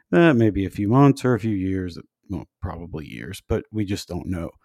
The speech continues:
So think of this episode as an epilogue to the narrative that looks forward to what the Old Republic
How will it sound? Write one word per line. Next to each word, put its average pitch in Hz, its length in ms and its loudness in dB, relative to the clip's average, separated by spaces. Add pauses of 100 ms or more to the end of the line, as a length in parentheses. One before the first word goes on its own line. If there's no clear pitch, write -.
(800)
So 180 380 4
think 165 240 6
of 123 80 2
this 110 220 0
episode 110 580 -2
as 156 220 0
an 110 120 0
epilogue 110 440 2
to 123 100 0
the 110 60 2
narrative 113 580 2
that 110 260 2
looks 127 240 -2
forward 123 500 2
to 113 260 -2
what 117 160 -2
the - 180 -4
Old 123 140 0
Republic 110 400 0